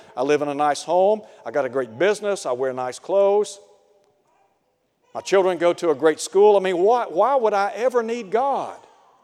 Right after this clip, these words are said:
That's the, that's the sentiment of a lot of people in our world today.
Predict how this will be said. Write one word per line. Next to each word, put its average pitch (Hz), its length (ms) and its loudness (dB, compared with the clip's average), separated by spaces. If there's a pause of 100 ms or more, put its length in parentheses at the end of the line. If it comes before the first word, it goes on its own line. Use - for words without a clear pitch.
(1400)
That's 196 260 0
the, 196 260 0
that's 214 260 -2
the 208 120 -4
sentiment 240 500 -4
of 170 100 -2
a 170 40 0
lot 175 220 0
of 180 80 -6
people 220 260 -8
in 156 60 -4
our 156 100 0
world 185 300 -2
today. 196 440 -6